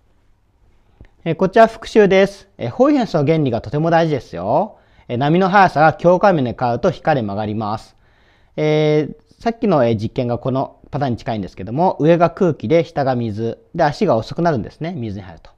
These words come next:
で、それに対してこっちが水で、こっちは空気。まあ、ガラスとかいいかな。ガラスで空気でもいいですよ。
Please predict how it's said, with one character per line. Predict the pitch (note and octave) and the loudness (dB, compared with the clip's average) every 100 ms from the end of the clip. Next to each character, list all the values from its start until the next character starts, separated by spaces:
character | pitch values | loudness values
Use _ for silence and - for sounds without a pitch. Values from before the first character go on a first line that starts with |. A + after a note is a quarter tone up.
| _ _ _ _ _ - | _ _ _ _ _ -14
で、 | D3+ | -4
そ | |
れ | A3 | -4
に | B3 | 0
対 | D#4 | 0
し | |
て | - | 0
こ | D#3+ | -4
っ | |
ち | - C4 | -2 0
が | A3 | 2
水 | D3+ C3 | 2 0
で、 | D3 | -2
こ | - | -2
っ | D3+ | -4
ち | - | -2
は | C#3+ | -2
空 | D3+ | -2
気。 | B2+ - - | -4 -6 -12
ま | A2+ | -8
あ、 | |
ガ | A2+ | -6
ラ | C3+ | -8
ス | - | -8
と | |
か | A#3 | -8
い | A#2+ | -8
い | |
か | F2+ | -10
な。 | C3+ _ | -16 _
ガ | - A#2 | -8 -4
ラ | A#2 | -4
ス | - | -6
で | F3+ | -6
空 | - C3 | -4 -4
気 | G2 | -6
で | |
も | F2+ | -12
い | |
い | E2 | -12
で | |
す | - | -12
よ。 | G2+ D3 G#3+ | -4 -4 -4